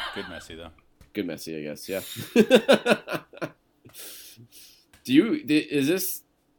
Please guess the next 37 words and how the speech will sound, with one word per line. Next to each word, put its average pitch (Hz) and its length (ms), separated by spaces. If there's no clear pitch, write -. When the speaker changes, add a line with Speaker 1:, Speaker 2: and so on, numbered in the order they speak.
Speaker 2:
is 120 100
this 151 140
something 170 200
in 165 80
your 143 120
ear, 127 240
Rich? 214 360
Do 127 80
you, 143 280
you've 123 300
mentioned 139 320
this 107 100
a 107 40
couple 131 260
times 85 480
that 90 260
Speaker 1:
I 151 120
Speaker 2:
you 120 100
Speaker 1:
don't 127 80
Speaker 2:
have 123 100
Speaker 1:
think - 100
Speaker 2:
a 139 40
Speaker 1:
I 131 40
mentioned 135 100
Speaker 2:
sense - 40
Speaker 1:
that 135 200
Speaker 2:
that, - 80
do 143 60
you, 143 80
Speaker 1:
before. - 140
Speaker 2:
well, - 160
just, 170 220
like, 147 160
the 135 80
possibility 127 680
of, 110 140
like, 101 420